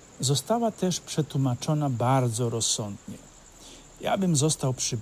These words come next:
pannach mądrych i pannach głupich, bo rozsądnym lub nierozsądnym można być, podejmując życiowe wyzwania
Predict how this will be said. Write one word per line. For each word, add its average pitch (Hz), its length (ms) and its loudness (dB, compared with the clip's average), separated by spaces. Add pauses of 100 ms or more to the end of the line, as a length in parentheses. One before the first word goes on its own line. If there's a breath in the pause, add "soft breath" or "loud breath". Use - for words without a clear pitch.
(120)
pannach 131 580 0
mądrych 175 680 0
i 139 100 0
pannach 123 500 -2 (100)
głupich, 147 480 0 (1040 loud breath)
bo 151 120 4
rozsądnym 156 720 4
lub 123 180 2
nierozsądnym 139 760 2
można 127 360 2
być, 131 440 0
podejmując 127 680 0
życiowe 120 480 0
wyzwania 165 680 2